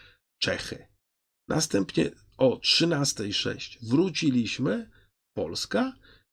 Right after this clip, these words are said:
i kraj zakończenia, mamy symbol zakończenia naszej zmiany, nazwijmy to w ten sposób, również Polska. Czyli mamy pięknie udokumentowane rozpoczęcie, zakończenie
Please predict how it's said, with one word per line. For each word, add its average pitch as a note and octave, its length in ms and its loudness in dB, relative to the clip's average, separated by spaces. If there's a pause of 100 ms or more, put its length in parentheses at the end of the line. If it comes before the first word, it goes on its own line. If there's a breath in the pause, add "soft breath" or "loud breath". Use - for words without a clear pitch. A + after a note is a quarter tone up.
i - 260 4
kraj D#3+ 460 2
zakończenia, C#3 1040 0
mamy G#2+ 320 -2
symbol G#2 440 -6
zakończenia A2+ 680 -6
naszej G2+ 380 -10
zmiany, A2+ 500 0
nazwijmy A2 480 -6
to G#2 120 -12
w - 60 -18
ten G2+ 180 -10
sposób, - 500 -10 (340 soft breath)
również G#2+ 440 -2
Polska. - 420 -10
Czyli A#3+ 200 0
mamy F#3 240 -2
pięknie - 460 -2
udokumentowane G#2+ 1040 -8 (400 loud breath)
rozpoczęcie, A2+ 1120 0 (300 soft breath)
zakończenie G#2+ 1120 -6